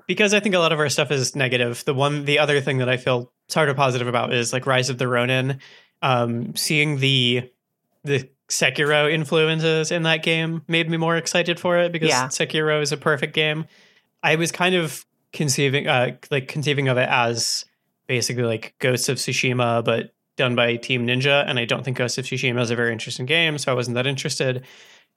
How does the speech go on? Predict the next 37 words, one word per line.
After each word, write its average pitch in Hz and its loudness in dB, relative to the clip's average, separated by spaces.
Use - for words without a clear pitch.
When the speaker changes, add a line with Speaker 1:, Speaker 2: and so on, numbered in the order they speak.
Speaker 1:
But 147 2
yeah, 135 2
seeing 185 0
the, 156 2
the 135 -2
Sekiro 127 0
influence 113 -2
in 123 0
there 117 -2
definitely 117 -4
has 117 -6
me 135 -6
Speaker 2:
Mm-hmm. - -8
Speaker 1:
more 123 -2
eager 135 2
to 127 -4
see 127 0
what 117 0
it's 117 -4
up 117 -2
to. 160 -4
Speaker 2:
Yeah, 143 0
uh, 160 2
the 180 0
thing 202 -2
that 202 0
I, 147 0
one 175 -2
of 202 -4
my 208 0
favorite 156 -2
moments 170 0
of 160 -2
the 170 0
State 175 -2
of - -8
Play 175 0